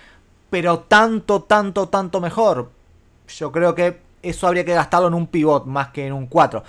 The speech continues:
Pero bueno, es la sensación que a mí me da en este caso. Veremos a ver qué hace. Pero no,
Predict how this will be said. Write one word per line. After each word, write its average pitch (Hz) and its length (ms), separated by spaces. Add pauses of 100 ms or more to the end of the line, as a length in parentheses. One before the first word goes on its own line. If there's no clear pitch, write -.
(220)
Pero 185 140
bueno, 170 260
es 143 160
la 156 240
sensación 147 440
que 151 60
a 147 60
mí 151 100
me 131 80
da 120 240
en 127 220
este 123 200
caso. - 300 (300)
Veremos 151 340
a 147 60
ver 135 120
qué 151 60
hace. 139 220
Pero 185 160
no, 233 180